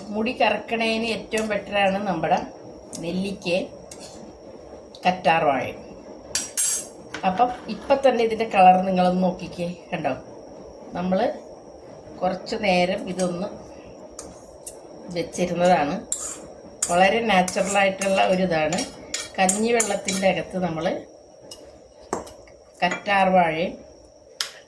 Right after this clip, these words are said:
പിന്നെ നമ്മുടെ നെല്ലിക്ക. ഇപ്പം ഞാൻ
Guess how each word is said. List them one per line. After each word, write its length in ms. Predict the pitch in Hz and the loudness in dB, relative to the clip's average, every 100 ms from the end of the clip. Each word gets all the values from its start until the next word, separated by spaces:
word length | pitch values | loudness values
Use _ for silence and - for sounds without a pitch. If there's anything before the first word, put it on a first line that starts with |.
| - - - - - - - - | -20 -20 -20 -20 -20 -20 -16 -6
പിന്നെ 220 | 180 196 | -2 2
നമ്മുടെ 340 | 190 175 170 - - - - - - _ _ _ - - _ _ _ - | 2 2 2 0 -4 -20 -20 -20 -20 _ _ _ -20 -20 _ _ _ -2
നെല്ലിക്ക. 440 | 190 196 185 - 180 - - | -2 0 -2 -2 -4 -4 -18
ഇപ്പം 220 | _ 214 | _ -8
ഞാൻ 140 | 214 | -2